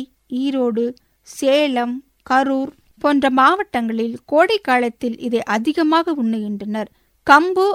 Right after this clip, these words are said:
அதிக வெப்பத்தை கொடுக்கும் உணவாதலால் வட இந்தியாவில் கம்பு மாவை கோதுமை மாவுடன் கலந்து சப்பாத்தி, ரொட்டி போன்றவை தயார் செய்து உண்ணுகிறார்கள்.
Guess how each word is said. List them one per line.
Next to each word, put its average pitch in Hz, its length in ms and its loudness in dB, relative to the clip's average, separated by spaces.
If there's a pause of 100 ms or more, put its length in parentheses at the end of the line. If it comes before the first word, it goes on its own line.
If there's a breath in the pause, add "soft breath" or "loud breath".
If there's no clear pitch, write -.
அதிக 349 420 2
வெப்பத்தை 269 540 -2
கொடுக்கும் 240 560 -2 (240)
உணவாதலால் 208 800 -2 (100)
வட 220 260 -4
இந்தியாவில் 233 680 -4 (340 soft breath)
கம்பு 339 420 0
மாவை 240 400 0 (420)
கோதுமை 349 480 0
மாவுடன் 233 420 0
கலந்து 233 460 -2
சப்பாத்தி, 254 720 -4 (200)
ரொட்டி 254 540 -4 (140)
போன்றவை 226 380 -6
தயார் 220 380 -6
செய்து 202 300 -8
உண்ணுகிறார்கள். 196 720 -10